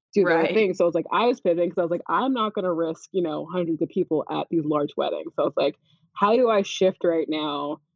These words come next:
Speaker 1: to keep my business afloat, but
Speaker 2: Yeah.
Speaker 1: also still provide a service that people are clearly
Speaker 2: Yes.
Speaker 1: craving?" Like, photography didn't stop. I was convinced that photography was gonna, like, slow down. No one wanted photos. No, no, no, no. People wanted photos more than ever last year. So I was like, "Okay, how can I pivot?" And it was like,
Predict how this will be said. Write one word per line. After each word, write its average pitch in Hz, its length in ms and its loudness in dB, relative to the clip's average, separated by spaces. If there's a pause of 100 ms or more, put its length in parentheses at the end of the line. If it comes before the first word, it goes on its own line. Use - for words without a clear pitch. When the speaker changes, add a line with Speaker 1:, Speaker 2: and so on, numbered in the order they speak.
(200)
Speaker 1:
to 214 80 4
keep 233 220 -2
my 214 100 2
business 180 340 0
afloat, 170 320 2
but 175 80 4
Speaker 2:
Yeah. - 20 2
Speaker 1:
also 180 220 0
still 185 200 0
provide 160 640 0 (280)
a 190 80 -6
service 262 340 2
that 180 100 -2
people 226 200 0
are 175 180 2 (120)
clearly 320 260 4
Speaker 2:
Yes. 180 60 -12
Speaker 1:
craving?" 208 400 0
Like, 165 240 -2
photography 262 440 -2
didn't 220 200 -2
stop. 165 280 -2
I 202 80 0
was 254 120 -2
convinced 202 340 0
that 160 120 -2
photography 175 400 -2
was 156 100 -6
gonna, 160 120 -4
like, 135 180 -8
slow 202 260 -2
down. 180 420 0 (360)
No 180 100 2
one 185 120 2
wanted 175 180 0
photos. 165 320 0
No, 160 160 2
no, 262 140 4
no, 269 140 4
no. 165 480 -2
People 233 220 0
wanted 220 220 2
photos 175 280 -2
more 165 180 -2
than 160 140 0 (280)
ever 156 400 0
last - 400 -8
year. - 320 -4 (360)
So 214 180 4
I - 40 6
was 185 100 2
like, 180 140 2
"Okay, 185 260 0
how 185 160 0
can 185 120 -6
I 175 100 -2 (100)
pivot?" 156 340 -4
And 160 80 -2
it 156 60 -2
was 160 180 -2
like, 151 240 0